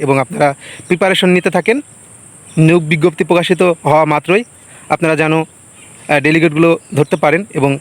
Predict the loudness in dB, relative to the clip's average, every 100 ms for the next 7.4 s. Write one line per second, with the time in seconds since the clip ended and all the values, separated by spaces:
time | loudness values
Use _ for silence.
0 | -6 -4 0 0 0 0 0 0 0 0
1 | 0 0 0 0 -2 -2 -2 0 0 2
2 | 0 0 0 0 0 0 -2 -2 -8 -14
3 | -18 -10 -4 -2 -2 -2 0 0 0 0
4 | -2 0 0 0 0 -2 -2 0 0 0
5 | -2 -2 -6 -18 -20 -10 0 0 0 -6
6 | -20 -20 -20 -20 -14 -4 0 0 0 0
7 | 2 4 2